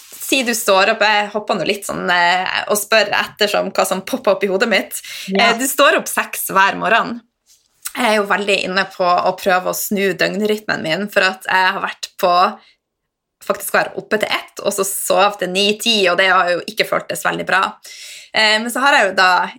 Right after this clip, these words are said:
Speaker 1: hjernen min bare tenkt, ja, men jeg har tenåringsunger, og det må jo bare være sånn. Men nå er jeg kommet til der at jeg legger meg halv elleve og står opp sånn type halv åtte.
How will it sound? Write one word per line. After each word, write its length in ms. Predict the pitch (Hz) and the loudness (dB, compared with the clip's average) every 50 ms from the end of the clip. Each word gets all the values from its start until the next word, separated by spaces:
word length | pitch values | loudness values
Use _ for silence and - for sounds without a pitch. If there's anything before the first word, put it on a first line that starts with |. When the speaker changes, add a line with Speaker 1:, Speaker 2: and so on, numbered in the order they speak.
| _ | _
Speaker 1:
hjernen 320 | - 196 196 185 190 196 208 | 0 2 4 4 2 0 -2
min 120 | 185 170 175 | -6 -6 -4
bare 160 | 180 185 - | -4 -4 0
tenkt, 180 | - 196 208 208 | 0 -2 0 0
ja, 60 | 220 | -2
men 80 | 233 254 | -4 -2
jeg 60 | 254 | 0
har 240 | 269 269 269 269 269 | 0 2 2 2 2
tenåringsunger, 1300 | 269 - 214 220 220 226 226 233 226 220 220 - 214 220 220 220 220 220 214 214 214 214 214 214 - 180 | 0 -4 -4 -2 -2 -2 -2 -4 -4 -6 -4 -4 -4 -2 0 2 2 4 4 4 4 4 2 2 2 2
og 480 | 175 180 180 180 185 185 185 185 _ _ _ _ | 2 4 4 4 4 2 0 -2 _ _ _ _
det 80 | - 196 | -4 -2
må 200 | 180 226 220 208 262 | 0 2 2 2 2
jo 160 | 311 277 202 | 2 2 2
bare 220 | 190 196 202 196 180 | 2 0 0 0 2
være 220 | - 262 339 359 - | 2 2 2 2 0
sånn. 320 | - - 190 - 196 294 320 - _ _ - - - - - - | 2 2 0 2 0 -2 -6 -8 _ _ -18 -18 -18 -12 -4 -2
Men 80 | 269 | 2
nå 80 | 285 330 | 2 4
er 60 | 339 | 2
jeg 100 | 311 - | 2 0
kommet 240 | - 262 247 254 254 | -4 -6 -4 -4 -2
til 80 | - 226 | -2 0
der 140 | 196 196 196 | 0 0 0
at 80 | 196 202 | -2 -2
jeg 80 | 185 | 0
legger 240 | 185 185 190 202 214 | 0 0 -2 -2 -2
meg 160 | 208 196 190 | -2 -2 -2
halv 220 | - - 185 - - | -2 -4 -6 -2 -2
elleve 320 | - 254 330 359 349 339 - - | -2 -2 -2 -2 -2 -2 -2 -2
og 80 | 208 | -4
står 380 | - - - 180 175 180 180 180 | -6 -4 -2 2 2 2 2 0
opp 160 | 180 180 - | -2 -6 -8
sånn 160 | - 170 - - | -8 -8 -8 -6
type 380 | - - 85 - - _ 165 - 165 160 - - _ - - - | -6 -8 -8 -8 -4 _ 0 0 0 0 -2 -8 _ -18 -4 0
halv 400 | 185 170 170 165 160 165 - - | 0 2 2 0 -2 -4 -4 -6
åtte. 480 | 165 - - _ _ _ _ - - | -6 -6 -8 _ _ _ _ 0 0